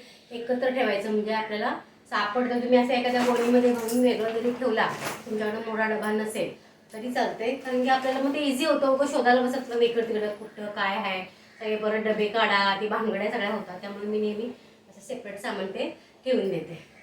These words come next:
आणि आज सकाळी गेली साहेबांना मी मस्त आलू पराठे केले होते. त्याच्यानंतर मी नाश्ता केला, योगा केला आणि झाली कंटाळा आलेला व्हिडिओ बनवायचा. पण म्हटलं चला आता एवढं सामान आणलंय तर दाखवू आपल्या प्रेक्षकांना <laughs> म्हणून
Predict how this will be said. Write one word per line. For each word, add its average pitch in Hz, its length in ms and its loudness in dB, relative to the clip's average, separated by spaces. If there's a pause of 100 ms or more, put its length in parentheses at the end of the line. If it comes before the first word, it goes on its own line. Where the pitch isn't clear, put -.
(1040)
आणि 302 480 2
आज 254 260 8
सकाळी 269 320 6
गेली 269 180 4
साहेबांना 240 320 2
मी 240 140 2
मस्त 247 300 0
आलू 233 460 -6
पराठे 247 280 2
केले 247 220 2
होते. 254 360 -4 (320)
त्याच्यानंतर 220 540 -6
मी 233 140 -2
नाश्ता 240 320 -2
केला, 226 520 -2
योगा 220 340 -2
केला 220 580 0 (500)
आणि 214 440 2
झाली 208 200 -4
कंटाळा 208 360 -2
आलेला 214 320 2
व्हिडिओ 180 300 -4
बनवायचा. 175 460 -4
पण 170 240 -12
म्हटलं 185 440 -16
चला 190 180 -12
आता 185 380 -14
एवढं 180 120 -10
सामान 185 360 -10
आणलंय 208 400 -6 (520)
तर 220 40 -18
दाखवू 214 380 -8
आपल्या 247 220 -6
प्रेक्षकांना 247 580 -2
<laughs> - 540 -6
म्हणून 254 320 0